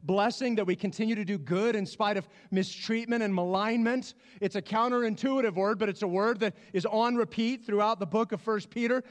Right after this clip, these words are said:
and it's a word that we need today. And here's why we can keep doing good,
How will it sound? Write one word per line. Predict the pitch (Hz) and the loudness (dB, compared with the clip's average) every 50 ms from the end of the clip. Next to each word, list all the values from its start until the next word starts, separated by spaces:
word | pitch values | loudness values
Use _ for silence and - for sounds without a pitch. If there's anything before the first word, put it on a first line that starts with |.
| - - - | -10 -6 -2
and | 202 208 | -2 -2
it's | 196 - | 0 0
a | 214 | 0
word | 196 214 233 240 | 0 2 2 2
that | 240 220 | 0 0
we | 220 233 226 | 0 0 0
need | 240 240 - | -2 -2 -2
today. | 247 226 254 285 285 226 170 135 - - _ _ _ _ _ _ _ _ _ _ _ _ _ _ | -2 0 0 0 0 0 -4 -8 -12 -20 _ _ _ _ _ _ _ _ _ _ _ _ _ _
And | - 202 208 | 0 0 2
here's | 214 254 277 254 208 | 2 2 2 0 0
why | 247 240 240 | 0 2 2
we | 220 254 247 | 2 0 0
can | - 262 247 220 | 0 -2 -2 -2
keep | - - 254 254 254 - | -2 0 -2 -2 0 -2
doing | 170 254 247 226 208 180 | -2 0 0 0 0 2
good, | 180 262 277 240 220 233 240 | 2 2 2 2 0 -2 -2